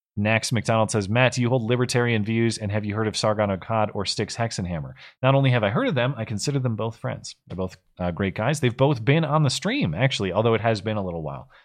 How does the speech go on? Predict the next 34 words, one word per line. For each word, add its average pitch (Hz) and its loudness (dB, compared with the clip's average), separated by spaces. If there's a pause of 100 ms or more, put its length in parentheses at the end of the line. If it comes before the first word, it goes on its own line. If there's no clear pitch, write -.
(260)
So 113 0
we 104 2
should, 107 -4
we 107 -4
could 110 -4
probably 104 2
catch 95 0
up 92 -2
with 90 -6
both 85 -4
of - -18
them. - -12 (360)
Um, 160 4
I'm 233 4
not 185 8
a 180 4
big 165 4
fan 160 0
of 127 2
labels. 127 -2 (420)
I 127 4
don't 139 4
like 131 2
to 131 0
apply, 117 0 (600)
I 117 -2
don't 120 4
like 120 0
to 98 -4
claim 131 2 (120)
libertarianism. 131 2 (1500)
However, 101 2
if 131 2
libertarian, 135 2